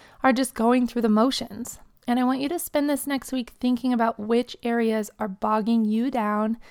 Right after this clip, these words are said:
and then choose one to focus on. Whichever area you choose, you're going to start thinking about your thinking and make intentional decisions.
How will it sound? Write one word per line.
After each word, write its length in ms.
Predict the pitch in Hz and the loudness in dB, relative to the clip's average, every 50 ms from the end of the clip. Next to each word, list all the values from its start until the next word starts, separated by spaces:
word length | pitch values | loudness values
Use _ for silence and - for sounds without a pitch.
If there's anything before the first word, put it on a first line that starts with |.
| - - _ _ - | -20 -20 _ _ 0
and 160 | - 247 254 | 2 4 6
then 160 | 262 262 254 | 6 6 4
choose 460 | 233 - - - 277 277 294 294 262 247 | 2 0 -2 0 0 2 2 2 0 2
one 220 | 240 247 240 226 | 2 2 2 2
to 80 | 226 214 | 0 -2
focus 380 | - 233 214 - 226 202 - | -4 -6 -6 -4 -6 -8 -8
on. 240 | 226 - - - 240 _ _ _ _ _ - - | -8 -10 -10 -12 -14 _ _ _ _ _ -4 -4
Whichever 420 | 240 - - - 220 220 277 294 | -4 -2 0 0 0 2 2 2
area 340 | - - 277 285 285 294 302 | 2 2 2 2 0 0 -2
you 140 | 302 320 311 | -2 -4 -4
choose, 460 | - - 240 233 226 226 226 - - | -4 -4 -2 0 0 0 -2 -2 -4
you're 80 | 240 214 | -6 -2
going 220 | 233 226 233 233 | 0 0 0 0
to 80 | 240 240 | -2 -4
start 320 | - - 262 247 - - | -4 -2 -2 -2 -2 -4
thinking 440 | - - 247 240 240 233 262 262 262 | -6 -2 0 0 2 2 0 0 0
about 300 | 254 220 226 220 - - - | 2 2 2 2 2 0 -4
your 100 | 254 233 | -6 -6
thinking 600 | - - 247 233 214 - 247 247 233 247 254 233 - - - - - - _ - - | -2 0 2 2 2 0 -4 -8 -6 -6 -6 -8 -8 -14 -20 -20 -20 -20 _ -6 0
and 220 | 254 262 240 233 | 2 4 6 6
make 240 | 226 233 226 226 - | 4 4 2 -2 -4
intentional 560 | 254 226 226 214 - 226 208 202 220 220 208 | -4 -2 -2 -2 0 -2 -2 0 0 0 0
decisions. 680 | 190 208 - - 214 175 226 233 247 247 240 - - | 0 -4 -6 -6 -8 -6 -6 -8 -8 -8 -10 -12 -14